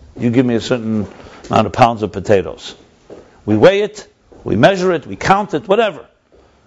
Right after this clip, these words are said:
How trade used to be. What was that? The number is just a symbol. So, you know, I'm giving you a bag, I trust you, so here's the number. You did. Today, for example, we don't even trade actual commodities, we trade symbols of commodities.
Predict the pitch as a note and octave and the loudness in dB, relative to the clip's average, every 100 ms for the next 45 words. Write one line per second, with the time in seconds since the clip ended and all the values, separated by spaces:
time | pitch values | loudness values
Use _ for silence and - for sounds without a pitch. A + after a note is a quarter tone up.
0 | - G3 - C4+ B3+ G3 F#3 - C3+ G#2+ | 2 2 4 0 0 -2 -2 -4 -6 -8
1 | - _ _ _ - - _ _ _ _ | -10 _ _ _ -20 -20 _ _ _ _
2 | _ _ _ - - - _ C#3 F#3+ E3 | _ _ _ -20 -20 -20 _ 4 4 2
3 | A#2+ A#2 D#3 - - _ - D3 A#3 C4 | 0 0 -2 -10 -20 _ 0 4 4 2
4 | E3+ F3+ D#3+ G3+ - F#3+ C4+ B3+ A#2+ - | 0 0 0 -4 -6 -2 -2 -2 -6 -2
5 | D#3 E3+ F3 D3 F3+ _ _ - C#3 C#3+ | 0 0 -2 -4 -6 _ _ -4 -2 0
6 | F3 D3 A#2+ B2 C3+ A#2 - C#3 B2+ D#3 | 0 0 0 -2 -2 -6 -2 -2 -2 -12
7 | C#3 C3 D#3 C3+ A#2+ B2 D3 C3+ A#2+ F2 | -10 -2 -2 -2 -4 -4 -4 -6 -6 -10
8 | - - - - - G3+ D4+ - E3+ C3+ | -16 -20 -20 0 4 4 2 -2 0 0
9 | C3+ B2 C#3 G3+ A3 G3+ F#3 E3 G#3 G#3 | -2 -2 -2 -2 -2 -4 -6 -6 -2 -2
10 | D#3 C#3 - C3+ A#2 B2+ A#2 A2 G#2+ C#3 | -2 -6 -8 -12 -8 -4 -2 -4 -10 -12
11 | A#2+ C3+ C#3+ - B2 B2 C3 - _ _ | -6 -6 -4 0 0 0 -4 -12 _ _
12 | - - D4+ F#3+ A2 - G#2+ A#2+ A2+ F#2 | -6 -2 2 0 0 -6 -4 0 2 0
13 | - - C2 - | -6 -18 -20 -20